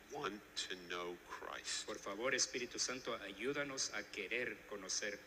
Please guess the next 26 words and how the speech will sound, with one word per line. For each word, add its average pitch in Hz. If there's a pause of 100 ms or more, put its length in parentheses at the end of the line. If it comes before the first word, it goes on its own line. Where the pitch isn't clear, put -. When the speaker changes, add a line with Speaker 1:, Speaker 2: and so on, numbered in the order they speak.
Speaker 2:
más -
a -
Speaker 1:
Please 120
Speaker 2:
Cristo. -
Speaker 1:
cleanse 113
us 92
from 98 (100)
all 104
those 104 (120)
things -
that 92 (100)
keep -
us 85
from 98
wanting 92
to - (100)
know 87
Christ. -
Speaker 2:
Eh, 101 (100)
por 107
favor, 120
límpianos 127
de 107
todas 135
esas 139
cosas -